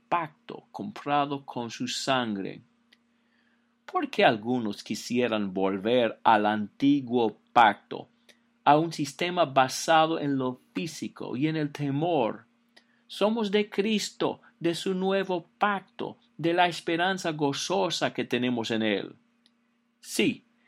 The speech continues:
el contraste entre el antiguo pacto y el nuevo es marcado. Lo vemos claramente en Hebreos doce, dieciocho a veinticuatro.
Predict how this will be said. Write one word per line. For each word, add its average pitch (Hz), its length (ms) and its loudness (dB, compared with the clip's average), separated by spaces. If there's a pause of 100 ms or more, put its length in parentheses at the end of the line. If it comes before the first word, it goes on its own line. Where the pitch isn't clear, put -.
(240)
el 131 180 2
contraste 165 1040 -2
entre 139 420 0
el 120 160 2
antiguo 202 720 0
pacto 185 600 -4
y 156 180 2
el 156 240 0
nuevo 151 540 -2
es 151 260 -2
marcado. 127 1000 0 (600)
Lo 123 280 2
vemos 156 440 -2
claramente 139 960 2
en 104 80 -2
Hebreos 113 500 -2
doce, 180 560 -2 (140)
dieciocho 131 640 0
a 117 40 2
veinticuatro. 113 960 -4